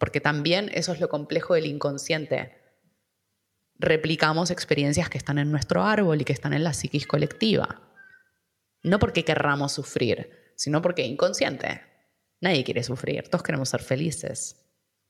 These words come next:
Pero después la vida es como un poco más intrincada.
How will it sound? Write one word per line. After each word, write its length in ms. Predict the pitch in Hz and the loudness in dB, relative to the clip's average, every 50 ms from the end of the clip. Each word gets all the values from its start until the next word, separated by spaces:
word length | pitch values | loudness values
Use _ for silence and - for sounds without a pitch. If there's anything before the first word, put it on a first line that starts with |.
| _ _ _ _ _ _ _ _ _ _ _ _ _ _ _ _ _ - | _ _ _ _ _ _ _ _ _ _ _ _ _ _ _ _ _ -4
Pero 100 | - 135 | -2 -2
después 220 | 127 - 156 135 | 0 0 0 2
la 120 | 151 151 139 | 2 2 2
vida 180 | 143 147 160 | 4 4 2
es 140 | 160 156 - | 2 0 0
como 200 | - 160 147 139 | 0 0 0 0
un 100 | 151 147 | 0 0
poco 220 | - 139 139 143 | 0 0 2 2
más 340 | 139 135 135 139 160 - - - - | 0 0 0 0 -2 -4 -8 -10 -8
intrincada. 880 | 156 147 135 - - 127 127 127 117 113 - - - - - - - | -8 -6 -4 -2 -2 -4 -4 -4 -4 -2 -2 -2 -2 -4 -8 -12 -18